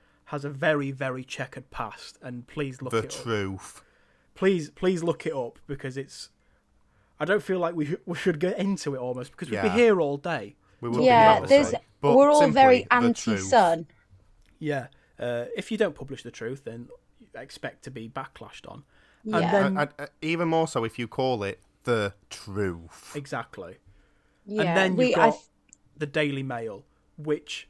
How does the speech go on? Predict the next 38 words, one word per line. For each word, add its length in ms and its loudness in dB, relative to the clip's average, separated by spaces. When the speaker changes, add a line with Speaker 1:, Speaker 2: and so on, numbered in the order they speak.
Speaker 1:
probably 340 -2
around 260 0
about 160 -2
the 60 -14
seventies 440 -10
and 80 -6
eighties 400 -10
actually 380 -10
used 240 -8
to 60 -20
be 100 -8
a 140 -8
kind 340 -6
of 140 -10
respectable 720 -12
newspaper, 840 -16
but 120 -4
has 180 -8
since 400 -8
b-, 180 -20
got 200 -6
worse 440 -4
and 140 -12
worse 360 -12
and 100 -14
worse, 340 -14
I 60 -20
think, 300 -20
now. 300 -20
Speaker 3:
Is 80 -20
the 60 -20
Daily 260 0
Speaker 2:
Mm. 40 -4
Speaker 3:
Mail 220 0
owned 320 0
by 520 0
Rupert 240 -6
Murdoch? 500 -8